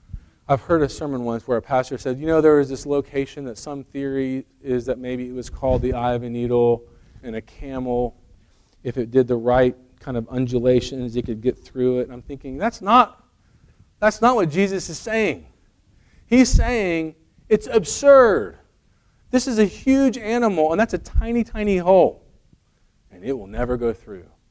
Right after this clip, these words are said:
So quit thinking you and I can get to heaven without Jesus, right? How about the beginning of the, so he,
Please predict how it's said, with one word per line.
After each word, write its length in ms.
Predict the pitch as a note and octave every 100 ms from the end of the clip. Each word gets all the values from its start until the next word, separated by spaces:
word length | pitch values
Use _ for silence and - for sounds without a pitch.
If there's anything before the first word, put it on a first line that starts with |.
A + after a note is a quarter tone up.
| _ _ _ _ _ _
So 160 | C3+
quit 320 | - - E3+
thinking 640 | - F#3+ G3 C#3+ A2+ G#2+ A2 -
you 160 | D3 E3
and 100 | D3
I 460 | E3 D3+ A#2+ A#2 - _ _
can 100 | C#3
get 160 | D3 D3
to 100 | C#3+
heaven 420 | D#3 D3+ B2 G#2
without 300 | A2 A#2+ G#2+
Jesus, 800 | G2+ A2 F#2 F#2 - - - _ _ _ - - - - _
right? 260 | A2 A2 A2 _ _ _ _ _ _ _ _ _ _ - - _
How 100 | -
about 160 | F#3+ G3+
the 80 | F#3
beginning 380 | D3+ D3 E3 D3+
of 80 |
the, 120 | B2+ -
so 140 | D#3
he, 300 | D3+ D#3+